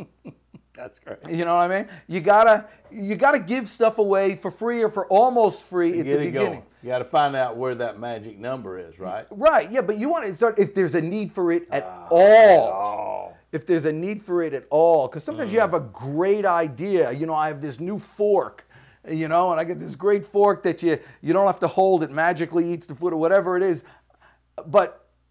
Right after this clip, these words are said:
Speaker 2: you know, it's a cool idea, but is anyone gonna buy this thing?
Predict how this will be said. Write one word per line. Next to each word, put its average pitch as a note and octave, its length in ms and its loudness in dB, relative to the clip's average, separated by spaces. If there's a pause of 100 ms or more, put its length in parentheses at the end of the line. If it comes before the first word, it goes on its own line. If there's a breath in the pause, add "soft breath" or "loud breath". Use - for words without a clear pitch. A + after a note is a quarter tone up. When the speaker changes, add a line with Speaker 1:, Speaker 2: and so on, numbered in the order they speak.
(160)
Speaker 2:
you C#4 120 -6
know, G#3 100 0
it's F3 120 -4
a - 40 -14
cool C#4+ 320 2
idea, A3 640 0 (300 soft breath)
but F#3+ 120 -8
is G3+ 60 -2
anyone A#3+ 260 -4
gonna A3+ 140 -4
buy C#4 280 6
this D3 340 -8 (240)
thing? A#2+ 300 -10